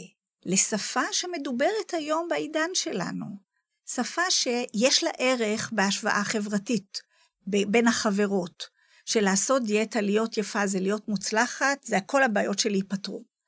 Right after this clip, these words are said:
ואז היא מתחילה את הדיאטה ממקום של תחושה של, "הנה, יש משהו שייתן לי עוגן למצוקה שלי. ייתן לי ביטחון,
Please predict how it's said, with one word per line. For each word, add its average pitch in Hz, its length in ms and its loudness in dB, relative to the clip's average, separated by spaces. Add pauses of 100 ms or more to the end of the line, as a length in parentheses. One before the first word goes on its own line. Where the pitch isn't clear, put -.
(500)
ואז 392 680 -2
היא 254 80 -2
מתחילה 214 500 0 (140)
את - 60 -8 (100)
הדיאטה 240 500 -2 (100)
ממקום 226 840 -2 (320)
של 208 240 0
תחושה 254 600 -2
של, 214 260 0
"הנה, 262 200 -2
יש 220 320 0
משהו 240 300 -2
שייתן 214 460 -2
לי 202 260 2
עוגן 269 480 4
למצוקה 196 680 2
שלי. - 440 -4 (460)
ייתן 254 320 0
לי 285 100 0
ביטחון, 226 800 0